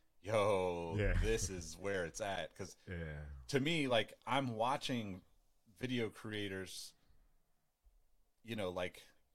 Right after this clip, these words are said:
Speaker 1: like a Peter McKinnon or somebody that's, like, like, very, very skilled with the camera and the lighting and all of the things, and, or Daniel Schiffer and his, like, you know, B-roll stuff. It's like,
Speaker 2: Yeah.
Speaker 1: these guys shoot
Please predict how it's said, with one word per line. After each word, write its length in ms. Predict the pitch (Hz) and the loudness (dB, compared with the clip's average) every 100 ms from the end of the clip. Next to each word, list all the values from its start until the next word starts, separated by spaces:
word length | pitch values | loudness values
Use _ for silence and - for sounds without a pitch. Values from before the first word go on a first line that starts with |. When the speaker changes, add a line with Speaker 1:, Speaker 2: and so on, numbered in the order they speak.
| _ _ _ _ _ _ _ _ | _ _ _ _ _ _ _ _
Speaker 1:
like 160 | 101 101 | -12 -10
a 60 | 104 | -8
Peter 260 | - 107 | -4 -4
McKinnon 540 | 98 - - 113 104 95 | -4 -6 -4 -4 -4 -6
or 60 | |
somebody 400 | 95 127 120 113 | -4 -2 -2 -2
that's, 340 | 104 101 - - | -4 -6 -8 -8
like, 200 | 87 - _ _ _ _ _ | -10 -12 _ _ _ _ _
like, 160 | 101 82 104 95 - | -12 -12 -14 -20 -4
very, 380 | 131 127 120 110 | 0 2 0 -2
very 300 | 104 104 98 | -2 -2 -2
skilled 340 | - 107 101 | -2 -2 -2
with 120 | 92 | -6
the 60 | 90 | -12
camera 400 | - 95 92 92 | -8 -6 -4 -6
and 120 | 85 | -6
the 60 | 80 | -8
lighting 400 | 80 95 92 87 | -6 -6 -6 -10
and 80 | - | -8
all 260 | 98 95 | -6 -6
of 80 | 90 | -6
the 60 | 85 | -12
things, 480 | 104 92 76 - - _ _ _ _ _ _ - | -10 -10 -10 -16 -20 _ _ _ _ _ _ -4
and, 500 | 113 101 98 92 87 _ _ | -2 -2 -4 -8 -12 _ _
or 140 | 104 | -6
Daniel 340 | 90 104 110 92 | -2 -2 -2 -4
Schiffer 380 | - 110 104 90 | -4 -4 -4 -6
and 100 | 85 | -6
his, 180 | 87 | -8
like, 220 | 87 85 - _ _ | -6 -8 -10 _ _
you 80 | 87 | -10
know, 240 | 87 82 - _ _ | -8 -10 -14 _ _
B-roll 380 | 110 110 95 78 | -4 -2 -4 -4
stuff. 300 | - 80 - | -6 -6 -8
It's 140 | 85 | -6
like, 180 | 107 95 87 | -4 -4 -4
Speaker 2:
Yeah. 420 | 87 80 76 69 | -4 -4 -6 -6
Speaker 1:
these 160 | 90 - | -2 4
guys 180 | 120 107 | 4 4
shoot 280 | - 117 | -2 -4